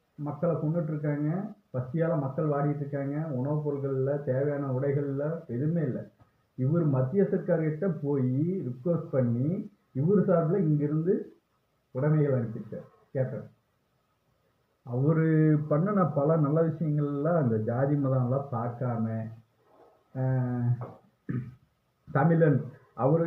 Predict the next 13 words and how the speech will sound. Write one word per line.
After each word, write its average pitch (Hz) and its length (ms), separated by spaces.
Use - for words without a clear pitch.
இன்னும் 190 260
சொல்லப்போனா 202 400
அந்த 180 200
தமிழனுங்கிற 180 600
உணர்வே 170 400
ஊட்டியதே 165 540
கேப்டன் 139 400
தான். 113 140
அவரு 123 280
தான் 160 180
"தமிழன் 147 340
என்று 139 180
சொல்லடா, 131 360